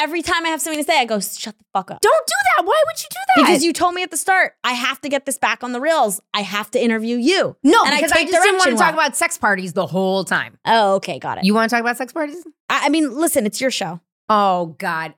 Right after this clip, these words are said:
Speaker 2: Every time you do this, I swear.
Speaker 1: What do you mean every time I do this?
Speaker 2: She says, "It's your show." You said
Speaker 1: I
Speaker 2: that the last time you were on my show.
Speaker 1: You think? No, that's not true.
Speaker 2: I think.
Speaker 1: I think last time we did the show over Zoom.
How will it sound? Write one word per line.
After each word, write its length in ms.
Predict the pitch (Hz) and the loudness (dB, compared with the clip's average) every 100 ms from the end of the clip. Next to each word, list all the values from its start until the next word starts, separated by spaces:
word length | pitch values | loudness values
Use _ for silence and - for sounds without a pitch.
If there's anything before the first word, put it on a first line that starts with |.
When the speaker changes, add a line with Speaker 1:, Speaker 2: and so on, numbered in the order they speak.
| _ | _
Speaker 2:
Every 360 | 311 294 311 302 | -2 0 -2 -2
time 340 | - 285 285 | 2 2 2
you 120 | 254 | 2
do 160 | 208 202 | 4 4
this, 300 | 185 175 - - | 2 0 -2 -4
I 160 | 202 | -2
swear. 380 | 214 - 220 175 | -4 0 2 4
Speaker 1:
What 120 | 156 | 4
do 60 | 539 | 4
you 100 | 539 523 | 4 4
mean 20 | 294 | 2
every 220 | 254 262 | 2 0
time 160 | 254 | 0
I 80 | 226 | -2
do 140 | 214 208 | -2 0
this? 80 | |
Speaker 2:
She 80 | 196 | 0
says, 320 | 233 202 170 - _ | 2 0 -2 -10 _
"It's 200 | 175 175 | -4 -4
your 160 | 175 165 | -6 -6
show." 420 | - 78 64 - - | -2 -2 -2 -8 -6
You 80 | 247 | 2
said 120 | 440 | 2
Speaker 1:
I 20 | |
Speaker 2:
that 140 | 523 262 | 2 -2
the 60 | |
last 220 | 233 247 | -2 -4
time 160 | 262 185 | -4 -6
you 60 | 170 | -6
were 60 | |
on 60 | 165 | -4
my 80 | 165 | -6
show. 260 | - 180 180 | -6 -10 -4
Speaker 1:
You 160 | 240 | -4
think? 400 | 214 208 320 - _ _ _ _ _ _ - | -2 -2 -4 -8 _ _ _ _ _ _ -2
No, 140 | 233 | 0
that's 260 | 185 180 _ - | 2 -2 _ -16
not 220 | 135 - | -14 -14
true. 280 | - 160 147 _ | -12 -12 -16 _
Speaker 2:
I 40 | - | -10
think. 500 | - 254 - - - | -8 -6 -4 -6 -4
Speaker 1:
I 80 | 208 | -2
think 180 | 262 339 | -2 -2
last 220 | 311 - | -4 -2
time 80 | 294 | -2
we 80 | 247 | 0
did 120 | 220 | 0
the 60 | 202 | -2
show 180 | 214 | -2
over 180 | 190 185 | -4 -6
Zoom. 300 | 165 170 143 | -8 -10 -12